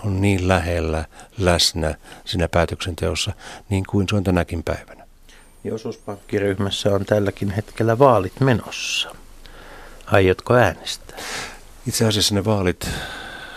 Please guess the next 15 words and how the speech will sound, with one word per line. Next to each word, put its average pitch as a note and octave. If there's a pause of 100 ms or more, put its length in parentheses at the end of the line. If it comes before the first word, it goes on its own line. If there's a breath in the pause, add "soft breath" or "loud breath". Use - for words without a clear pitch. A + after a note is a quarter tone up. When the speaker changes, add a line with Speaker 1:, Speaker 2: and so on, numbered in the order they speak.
(240 loud breath)
Speaker 1:
ne, G2+
ne, G2
ne, G2
se, - (240)
ne A2
päättyivät F#2
jo G2+
ja F#2
kyllä, F2+ (920 loud breath)
kyllä F#2
ä-, A2+
äänestin F2+
ja, F2 (180)
ja, G2
ja G#2